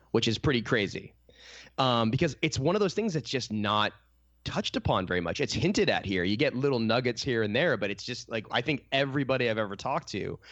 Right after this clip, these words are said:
has always been saying, "When are we gonna go to Eltar? When are we gonna see what it was like?" And I thought, if w-,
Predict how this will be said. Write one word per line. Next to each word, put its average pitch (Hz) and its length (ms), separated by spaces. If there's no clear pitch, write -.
has 123 120
always 120 200
been 117 100
saying, 107 320
"When 117 140
are 143 40
we 151 80
gonna 165 120
go 160 80
to 135 60
Eltar? 147 320
When 98 160
are 127 40
we 143 80
gonna 156 200
see 160 560
what 131 220
it 131 40
was 120 180
like?" 127 440
And 110 140
I 113 100
thought, 110 300
if 113 140
w-, 117 180